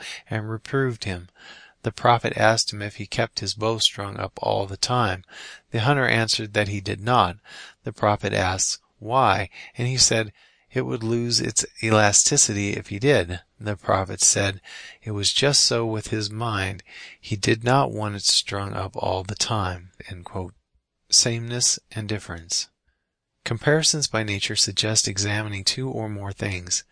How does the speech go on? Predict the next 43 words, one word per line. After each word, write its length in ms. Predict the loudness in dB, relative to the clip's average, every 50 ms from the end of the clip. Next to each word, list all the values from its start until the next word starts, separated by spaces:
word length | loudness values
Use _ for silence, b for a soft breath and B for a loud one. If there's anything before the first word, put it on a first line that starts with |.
| b b b b b b b b b
If 180 | 0 0 2
we 180 | 2 0 0 0
reduce 520 | 0 0 -2 -4 -2 -4 -2 2 4 4
texts 580 | 4 4 2 2 2 0 2 4 4 4 4 2 _ -2
to 200 | -2 -2 -2 -4
their 140 | -4 -2
similarities, 840 | 0 0 0 -2 -6 -6 0 2 2 4 4 2 2 -2 -2 -2 -2 -4
the 180 | -4 -6 -6
only 280 | -4 -4 -4 -4 -4 -6
conclusions 720 | -6 -8 -8 -10 -6 -6 -4 -4 -4 -6 -6 -6 -8 -8
we 180 | -4 -4 -4 -4
can 220 | -4 -6 -8 -8
draw 420 | -8 -6 -2 0 0 2 2 2 0
is 180 | 0 -2 -2 -4
that 140 | -4 -4
they 180 | -4 -4 -2 0
are 180 | 0 -2 -2 -2
alike, 600 | -2 0 4 6 6 6 4 2 -4 -16 -20 _ _ _ -8
even 280 | -6 -4 -4 -4 -6 -10
if 140 | -10 -10 -6
that 220 | -4 -4 -4 -4
view 240 | -4 -6 -8 -8 -6
is 300 | -8 -8 -4 -2 -2 -2
in 260 | -2 -4 -10 -10 -10 -4
error. 440 | -2 0 0 0 -2 -4 -6 -12 -18 _ _ _ _ _ _ _ 2
By 140 | 2 2 4
introducing 680 | 4 0 0 -2 -4 -4 -4 0 2 2 2 2 0
the 80 | -4 -4
differences, 680 | -2 -2 -4 -2 -4 -6 -2 -2 0 0 0 -4 -4 -6
we 140 | -6 -8 -6
can 160 | -4 -2 0
start 340 | 0 2 2 0 -2 -2 -2
to 100 | -4 -6
look 260 | -4 -4 -6 -6 -4
a 60 | -6 -4
little 280 | -2 0 0 0 0
deeper 480 | -2 -2 -4 -6 -6 -4 -4 -2 0 2
at 160 | 0 0 0
what 220 | 0 -2 -4 -2
makes 260 | -2 -6 -4 -2 -2 -4
the 100 | -4 -8
comparison 680 | -12 -12 -10 -4 -2 -2 0 0 0 0 0 -2 -2
interesting. 720 | -4 -4 -2 -2 -2 -2 -2 -4 0 0 0 -2 -2 -12 -14